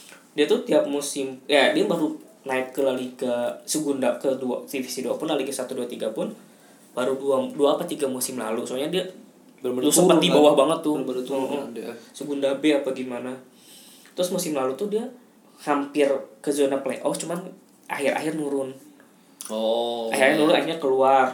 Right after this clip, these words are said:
Speaker 1: nggak, nggak masuk zona playoff. Nah, sekarang pun gitu juga. Kan dia udah nyerepet-nyerepet zona playoff, tapi kayak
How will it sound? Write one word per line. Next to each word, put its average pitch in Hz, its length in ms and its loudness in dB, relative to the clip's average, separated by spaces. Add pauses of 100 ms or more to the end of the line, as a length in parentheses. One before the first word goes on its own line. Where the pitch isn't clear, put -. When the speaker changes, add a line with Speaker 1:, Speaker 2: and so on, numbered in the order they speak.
Speaker 1:
nggak, 127 320 -6
nggak 120 80 -4
masuk 113 240 -8
zona 113 240 -10
playoff. - 500 -10 (240)
Nah, 139 140 -2
sekarang 135 320 2
pun 226 160 -2
gitu 196 240 0
juga. 240 400 6 (720)
Kan 208 180 2
dia 269 80 -2
udah 226 160 2
nyerepet-nyerepet 147 1000 -2
zona 143 320 -2
playoff, 139 340 0
tapi 131 220 -4
kayak 131 320 2